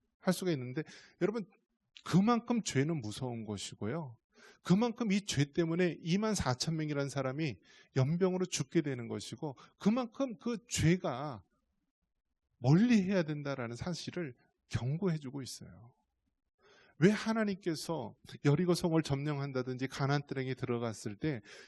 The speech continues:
그곳의 어른뿐만이 아니라 아이들이나 뭐 젖먹이나 왜 모든 짐승들까지도 다 전멸하라고 했느냐? 이것은 단지 살인하라, 죽이라는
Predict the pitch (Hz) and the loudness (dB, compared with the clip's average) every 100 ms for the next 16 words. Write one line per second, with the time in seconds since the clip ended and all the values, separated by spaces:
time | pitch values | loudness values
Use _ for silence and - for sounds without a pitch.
0 | - 160 196 208 208 147 139 156 202 - | -4 2 4 4 4 6 6 6 4 0
1 | 214 208 196 202 143 123 180 135 - 135 | 0 2 2 2 2 2 0 -2 -4 2
2 | 160 180 190 185 175 175 190 135 117 _ | 4 4 2 -2 -2 0 0 -2 -8 _
3 | - 175 - 156 170 180 170 175 190 151 | -2 -2 2 0 4 2 2 0 0 -4
4 | - 110 185 196 202 240 208 180 185 202 | -10 2 4 6 4 2 2 4 4 4
5 | 190 190 170 151 151 165 - - - 131 | 2 2 0 -2 -4 -6 -6 -6 -2 -2
6 | 143 147 139 123 117 120 107 113 143 110 | -2 -2 -2 -4 -4 -6 -6 -6 -8 -8
7 | _ - _ _ _ 151 185 214 - - | _ -20 _ _ _ 0 2 2 0 0
8 | 147 156 190 - 196 233 208 185 185 175 | 0 0 -2 -2 -2 0 2 2 2 0
9 | - 139 165 147 143 143 | -2 2 2 2 -2 -4